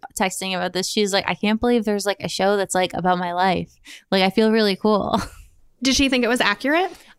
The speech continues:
Speaker 1: Um, she didn't say. She hasn't watched it yet. <laughs>
Speaker 2: Oh, okay. I was telling my friend Kyle last night, who works in academia, about it and telling him to watch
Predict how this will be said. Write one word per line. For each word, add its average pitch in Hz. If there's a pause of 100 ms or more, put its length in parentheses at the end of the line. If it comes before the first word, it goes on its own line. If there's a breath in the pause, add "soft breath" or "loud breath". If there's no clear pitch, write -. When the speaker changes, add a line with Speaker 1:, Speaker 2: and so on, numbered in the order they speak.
(120)
Speaker 1:
Um, 208
she -
didn't 220
say. 175
She 175
hasn't 185
watched -
it -
yet. - (160)
<laughs> -
Speaker 2:
Oh, 220
okay. 208 (420 soft breath)
I 247
was 247
telling 254
my 240
friend 226
Kyle 226
last 180
night, 208
who 214
works 220
in 220
academia, 196
about 190
it 180 (100)
and 196 (260)
telling 202
him 247
to 226
watch 180